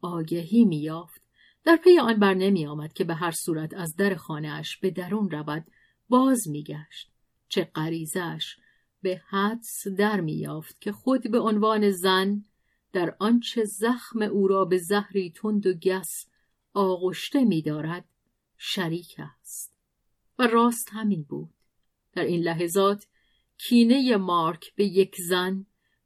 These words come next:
به همهٔ زنان گسترده می‌شد. همان تماس یک دست زنانه، ساییده شدن به زنی رهگذر در کوچه، نفرتی در او برمی‌انگیخت. مانند نقاشان روزگار گذشته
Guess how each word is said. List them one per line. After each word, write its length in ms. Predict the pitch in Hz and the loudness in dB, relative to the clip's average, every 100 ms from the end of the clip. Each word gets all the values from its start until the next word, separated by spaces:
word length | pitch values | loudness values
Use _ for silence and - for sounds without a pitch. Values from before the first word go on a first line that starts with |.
| _ | _
به 180 | 190 160 | -6 -6
همهٔ 560 | - 196 220 285 254 202 | -4 2 4 6 8 6
زنان 600 | 170 175 170 175 185 185 | 4 0 0 -2 -4 -6
گسترده 680 | 170 170 - - 180 160 190 | -4 -4 -4 -6 -6 -4 -4
می‌شد. 420 | 165 - 160 160 _ _ _ _ _ _ _ | -6 -10 -12 -12 _ _ _ _ _ _ _
همان 440 | - 190 180 170 185 | 0 2 2 -4 -6
تماس 680 | - 190 196 214 208 - | -6 -4 -2 -2 -4 -2
یک 380 | 226 202 214 - | -2 -2 -6 -4
دست 420 | 208 202 - 214 | -6 -4 -4 -2
زنانه، 680 | 202 196 190 180 170 175 196 _ _ _ _ _ - | 0 0 0 -2 -4 -6 -10 _ _ _ _ _ -12
ساییده 560 | - 254 233 233 233 | 2 6 6 6 4
شدن 460 | 233 262 240 254 262 | 2 0 2 2 4
به 100 | 240 | 2
زنی 360 | 220 233 233 | 2 2 4
رهگذر 580 | 226 208 196 220 202 208 | 4 0 2 2 4 2
در 160 | 202 196 | 2 -2
کوچه، 580 | 190 202 165 - 196 196 _ _ _ _ _ | -2 -6 -2 -2 -2 -4 _ _ _ _ _
نفرتی 640 | 196 185 160 180 185 - 160 | 0 0 0 -6 -6 -8 -6
در 140 | 156 | -4
او 140 | 160 | -2
برمی‌انگیخت. 1080 | 160 165 165 156 160 165 170 180 190 _ _ _ _ _ _ _ _ | -4 -6 -8 -8 -8 -10 -10 -14 -14 _ _ _ _ _ _ _ _
مانند 320 | 196 175 165 185 | -4 0 2 2
نقاشان 680 | 190 180 - 165 - 208 | 2 0 -2 -6 0 2
روزگار 560 | 185 180 170 175 196 190 | 2 0 0 2 4 4
گذشته 600 | 170 165 170 - - 202 | 2 -2 -4 -4 2 2